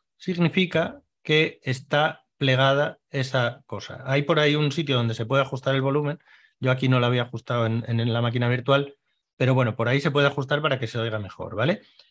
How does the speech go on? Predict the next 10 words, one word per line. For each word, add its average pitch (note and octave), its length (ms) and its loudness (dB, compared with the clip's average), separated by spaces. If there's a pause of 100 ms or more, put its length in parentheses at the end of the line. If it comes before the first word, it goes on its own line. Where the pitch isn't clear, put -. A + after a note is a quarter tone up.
(140)
Bueno, A#2+ 380 0 (300)
como D3+ 240 4
yo D#3+ 120 4
ya F#3 120 6
me E3+ 100 4
sé E3 100 2
las D#3+ 160 4
teclas, C#3+ 340 0
voy C3+ 180 2
a C3 240 0